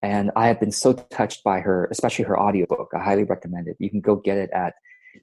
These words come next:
peacepilgrim dot org slash book. Peacepilgrim dot org slash book. Highly recommend it. So I'm so grateful to her, 'cause I've been listening to her audiobook regularly and just feeling so grateful for it.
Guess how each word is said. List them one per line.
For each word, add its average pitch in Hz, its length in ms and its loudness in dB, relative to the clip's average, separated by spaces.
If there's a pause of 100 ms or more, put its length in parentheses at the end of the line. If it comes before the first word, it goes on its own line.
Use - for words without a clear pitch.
(120)
peacepilgrim 110 960 2 (460)
dot 92 200 -4
org 92 420 4 (160)
slash - 380 -10 (120)
book. - 280 -2 (560)
Peacepilgrim 104 480 2
dot 90 160 -2
org 95 180 0
slash - 320 -4
book. - 220 -4 (180)
Highly 104 160 2 (160)
recommend 92 360 -4
it. - 140 -8 (580)
So - 120 -14
I'm 123 100 2
so 160 200 4
grateful 131 300 2
to - 80 0
her, 101 180 2
'cause 101 120 0
I've 107 100 2
been 107 180 2
listening 113 280 0
to 98 60 -8
her 92 120 -2
audiobook 92 600 -2 (340)
regularly 90 540 2
and 87 220 -8
just 95 160 -6
feeling 98 320 0
so - 180 -2
grateful 87 400 -4
for 85 140 -2
it. 85 80 -8